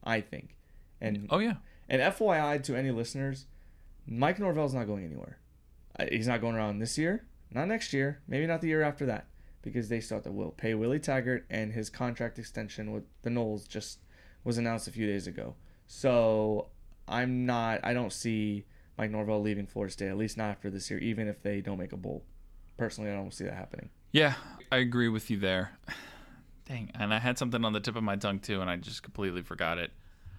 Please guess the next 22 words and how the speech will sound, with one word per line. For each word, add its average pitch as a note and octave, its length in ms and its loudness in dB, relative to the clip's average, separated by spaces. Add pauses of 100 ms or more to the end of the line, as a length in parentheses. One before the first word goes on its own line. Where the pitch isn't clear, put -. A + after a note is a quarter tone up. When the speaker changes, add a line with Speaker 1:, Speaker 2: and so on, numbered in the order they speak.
(540)
Speaker 2:
Oh, C3+ 240 6
yeah, A2 320 2
it B2 140 2
was, B2 260 2
uh, C3 280 4
what G3+ 200 2
was C3+ 200 2
it? E2 280 0
The A2+ 160 0
year C3 400 2
after B2 380 2
we C3 120 4
won B2 220 4
the A2 80 4
national G#2+ 400 0
championship? G#2+ 640 0 (460)
Was C3 100 2
that F3+ 140 2
the F#3 80 0
year E3+ 160 4
that D#3+ 220 2
we D3+ 360 2